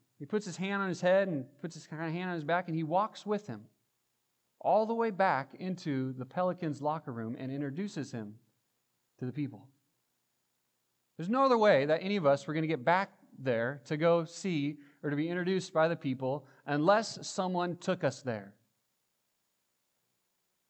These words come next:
In the same way, you have no access to God unless Jesus Christ takes you there.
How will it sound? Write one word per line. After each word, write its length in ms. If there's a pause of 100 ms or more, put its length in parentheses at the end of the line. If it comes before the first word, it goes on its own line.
(880)
In 120
the 80
same 500
way, 420 (540)
you 200
have 220
no 460
access 640
to 120
God 520 (880)
unless 400
Jesus 560
Christ 580
takes 380
you 100
there. 380